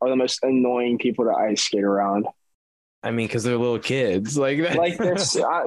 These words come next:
Speaker 1: don't get me wrong. They're super cute. Kids are awesome. I think they're funny. Like, and I, I really did. I had a, I had a great time just watching the little kids skate around and fall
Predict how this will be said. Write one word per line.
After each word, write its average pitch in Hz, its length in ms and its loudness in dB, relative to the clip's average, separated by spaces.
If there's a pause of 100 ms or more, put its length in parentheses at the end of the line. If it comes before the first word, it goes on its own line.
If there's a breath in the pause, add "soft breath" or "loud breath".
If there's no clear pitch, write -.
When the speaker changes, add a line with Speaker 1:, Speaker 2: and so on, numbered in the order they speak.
Speaker 1:
don't 185 200 2
get 220 120 2
me 208 100 4
wrong. 139 340 0 (240)
They're 135 100 0
super 180 420 0
cute. 156 460 2 (400)
Kids 180 240 0
are 143 120 2
awesome. 120 380 0
I 113 80 0
think 165 180 0
they're 165 100 0
funny. 135 540 0 (1000)
Like, 139 200 0
and 165 200 0
I, 165 220 0 (180)
I 151 140 0
really 156 320 2
did. 135 100 0
I 117 140 2
had 139 100 0
a, 139 160 0
I 139 300 2 (140)
had 135 140 2
a 120 80 2
great 120 320 2
time 131 460 -2
just 123 160 -2
watching 123 380 2
the 120 80 2
little 120 220 2
kids 120 320 0
skate 123 240 0
around 120 320 0
and 113 140 -2
fall 117 220 0